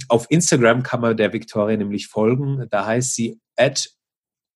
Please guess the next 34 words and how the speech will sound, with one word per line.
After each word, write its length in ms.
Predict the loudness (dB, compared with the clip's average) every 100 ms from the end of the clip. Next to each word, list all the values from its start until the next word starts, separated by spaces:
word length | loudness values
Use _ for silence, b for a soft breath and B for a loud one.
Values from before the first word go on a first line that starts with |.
| _ _ _ 0
at 300 | 0 0 -4
unsere 640 | 2 2 2 2 2 0 -6
kleine 800 | -4 0 2 2 -2 -4 -4 -10 -10
Ruine. 760 | -2 0 0 -2 -4 -6 -8 _ B B B B _
Und, 500 | 2 4 4 4 0 0
äh, 360 | 2 4 4 2
was 100 | 0
sie 80 | 2
da 80 |
postet, 400 | 2 2 0 0
sie 80 | -2
postet 320 | 0 -2 -2
da 120 | 0 2
richtig 340 | 0 -2 -6
viel, 320 | -2 2 2
äh, 420 | 2 2 2 0
macht 240 | 0 -2 0
da 140 | 0
auch 180 | 0 -4 -4 0
richtig 300 | 0 0 -2
tolle 300 | -2 0 0
Stories. 520 | 0 2 4 4 2
Und, 360 | -2 -2 -2 -2
ähm, 280 | -4 -4 -6
da 80 | -4
müsst 180 | -4 -4
ihr 60 |
auf 80 | -6
jeden 160 | -6 -4
Fall, 140 | -6
auf 240 | -6 -14 _ _
jeden 240 | 0 0 2
Fall 220 | 0 0
alle 340 | 2 2 2